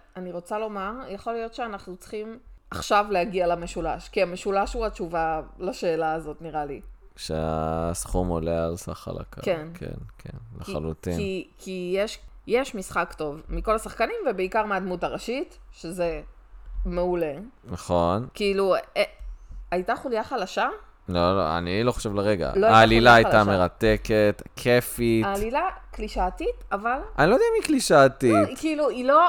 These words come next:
Speaker 2: כי הם
Speaker 1: אה,
Speaker 2: משחקים עם זה כל הזמן.
Speaker 1: הם לא המציאו
Speaker 2: הם
Speaker 1: את
Speaker 2: מוסיפים
Speaker 1: הגלגל.
Speaker 2: רגש לכל דבר. זה קצת כמו, אה, טד לסו, שהיא גם יוצאת של, של אס אן אל, ג'ייסון
Speaker 1: כן.
Speaker 2: סודקיס גם היה
Speaker 1: כן.
Speaker 2: שנים ב-S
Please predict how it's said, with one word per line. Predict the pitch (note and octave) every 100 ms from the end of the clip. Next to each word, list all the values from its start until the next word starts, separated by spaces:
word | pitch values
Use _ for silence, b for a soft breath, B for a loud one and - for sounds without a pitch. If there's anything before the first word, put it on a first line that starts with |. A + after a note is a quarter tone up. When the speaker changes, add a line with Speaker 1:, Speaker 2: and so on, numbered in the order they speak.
| -
Speaker 2:
כי | F3
הם | E3+
Speaker 1:
אה, |
Speaker 2:
משחקים | E3 F3+ - - G#3
עם | G#3+
זה | E3+
כל | - F3
הזמן. | E3+ D3+ D3 D#3+ D#3 B2
Speaker 1:
הם | G#2
לא |
המציאו | C#4 C#4+ - B2+
Speaker 2:
הם |
Speaker 1:
את | C3
Speaker 2:
מוסיפים | C3+ C#3 - E3+
Speaker 1:
הגלגל. | E3+ D#3+
Speaker 2:
רגש | E3+ E3+ C3
לכל | - G#2+
דבר. | G#2 G2
זה | G2+
קצת | - C#3
כמו, | - D#3+ D#3 C#3+ C3 B B B -
אה, | G2 G2
טד | B2 A#2+
לסו, | E3+ F3+
שהיא | C#3 G#2
גם | A2+ D3+
יוצאת | F3+ A#2+ - G2+ F#2
של, | G#2+ F#2 D2+ -
של | - F#2+
אס | F#2 F#2
אן | E2+
אל, | E2 F2+
ג'ייסון | F2+ F2+ -
Speaker 1:
כן. | D#3+
Speaker 2:
סודקיס | F#2 F#2+ - F#2
גם | G2+ A#2+ B2+ A2 F#2+ E2+
היה | E2+
Speaker 1:
כן. | F2+
Speaker 2:
שנים | - F#2+ F#2
ב-S | F2+ F2 -